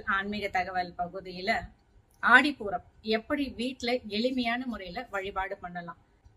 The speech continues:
வீட்ல வழிபாடு செஞ்ச பிறகு அவசியம் செய்யக்கூடிய ஒரு சடங்கு அப்படின்னே சொல்லலாம். இதை செய்யும்போது வீட்ல சகல விதமான வளங்களும்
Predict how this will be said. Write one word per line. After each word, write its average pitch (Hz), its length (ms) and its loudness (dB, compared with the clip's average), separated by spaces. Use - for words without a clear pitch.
வீட்ல 277 600 0
வழிபாடு 247 540 4
செஞ்ச 208 420 -2
பிறகு 247 540 2
அவசியம் 277 760 2
செய்யக்கூடிய 214 800 -2
ஒரு 202 220 -6
சடங்கு 254 640 4
அப்படின்னே 190 340 -4
சொல்லலாம். 214 440 -6
இதை 320 220 0
செய்யும்போது 254 640 2
வீட்ல 285 420 -2
சகல 254 500 -2
விதமான 220 540 0
வளங்களும் 208 600 0